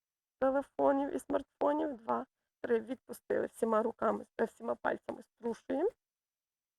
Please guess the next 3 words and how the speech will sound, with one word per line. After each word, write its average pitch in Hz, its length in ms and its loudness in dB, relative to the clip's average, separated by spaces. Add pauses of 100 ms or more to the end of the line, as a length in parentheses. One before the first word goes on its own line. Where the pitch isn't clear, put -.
(1400)
Є. 233 340 -2 (400)
Перевертаємося 285 720 2
в 240 280 -4